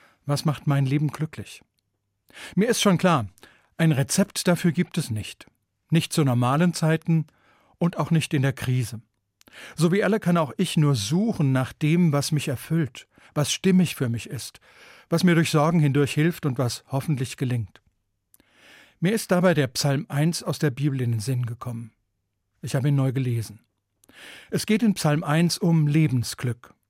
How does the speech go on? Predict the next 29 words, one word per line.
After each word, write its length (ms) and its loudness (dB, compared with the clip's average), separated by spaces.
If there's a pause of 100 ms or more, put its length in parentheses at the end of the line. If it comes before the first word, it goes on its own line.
(180)
So 280 -2
verstehe 440 0
ich 200 -8
ihn 140 -4
zumindest 480 -2
zur 120 -2
Zeit. 420 -8 (1000)
Es 200 -4
geht 260 0
darum, 380 4
Lust 440 0
zu 100 0
machen 360 0
zu 100 -2
einem 380 -2
Weg, 400 -2 (240)
auf 160 -6
dem 120 2
das 200 -2
Leben 240 0
gelingt. 480 -4 (1000)
Das 220 -8
Wort 160 -4
Psalm 380 2
bedeutet 440 -2
nichts 200 -4
anderes 340 -2
als 200 -4
Lied. 440 -6